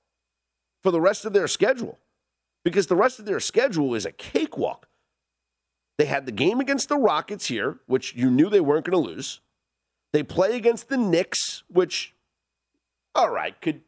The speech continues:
could the Knicks spoil the party? Maybe, but I doubt it. And then they play Cleveland, and they play Indiana. Because they play Cleveland, I believe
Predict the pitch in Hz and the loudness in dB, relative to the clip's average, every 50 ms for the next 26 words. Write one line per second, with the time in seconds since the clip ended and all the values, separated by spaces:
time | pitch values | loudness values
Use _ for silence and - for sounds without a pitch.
0 | _ _ _ - 220 190 180 226 247 269 269 269 - - - - - 233 240 240 | _ _ _ -6 -6 -4 -4 -4 -2 -2 -2 0 -2 -4 -4 0 2 4 4 4
1 | 240 226 226 - - 226 226 226 220 233 226 220 - 226 233 247 269 262 226 156 | 4 2 0 0 0 0 2 2 0 0 -2 -8 -12 _ -14 -8 -2 0 0 0
2 | 123 117 117 113 101 101 104 117 113 - _ 196 208 196 156 - - - 104 90 | 0 -4 -4 -6 -6 -4 -4 -4 -6 -2 _ 0 0 0 -2 -6 -6 -6 -4 -4
3 | 95 92 98 156 196 - _ _ _ _ _ _ _ _ _ _ _ _ _ _ | -4 0 2 2 2 0 _ _ _ _ _ _ _ _ _ _ _ _ _ _
4 | _ _ _ - 165 180 226 254 269 269 254 196 - - 214 214 175 151 - - | _ _ _ 0 2 2 2 2 2 2 0 0 0 0 2 2 2 0 -2 0
5 | 247 262 240 185 131 107 101 104 123 139 139 - _ _ _ _ _ _ - 196 | 2 2 2 2 0 -2 -2 0 -2 -2 -4 -6 _ _ _ _ _ _ 0 0
6 | 226 220 214 202 190 - - 175 185 175 - 170 175 170 151 156 151 143 113 85 | 2 4 2 2 2 2 2 0 0 2 2 2 0 2 2 2 2 2 2 0
7 | - - _ _ _ _ _ _ 180 180 - - - 214 196 - 226 285 320 320 | -4 -10 _ _ _ _ _ _ 0 0 2 0 0 0 0 0 0 -2 -2 -6
8 | 240 196 - 240 240 254 - - - - 240 240 233 185 - - 214 226 220 165 | -12 -2 2 2 2 2 -2 -8 -4 0 0 0 0 -2 -4 -4 -4 -2 -2 -4
9 | 113 82 - - _ _ _ _ _ _ _ _ _ _ _ _ _ _ _ _ | -6 -8 -10 -12 _ _ _ _ _ _ _ _ _ _ _ _ _ _ _ _
10 | _ _ _ _ _ _ _ _ _ _ _ _ _ _ _ _ _ _ _ _ | _ _ _ _ _ _ _ _ _ _ _ _ _ _ _ _ _ _ _ _
11 | _ _ _ _ _ _ _ _ _ _ _ _ _ _ - 139 170 160 127 - | _ _ _ _ _ _ _ _ _ _ _ _ _ _ -2 0 0 0 0 2
12 | 180 170 160 160 180 214 262 277 269 214 151 123 113 117 123 139 143 - - | 2 4 4 2 2 2 2 2 2 2 2 0 0 0 -2 -4 -6 -12 -20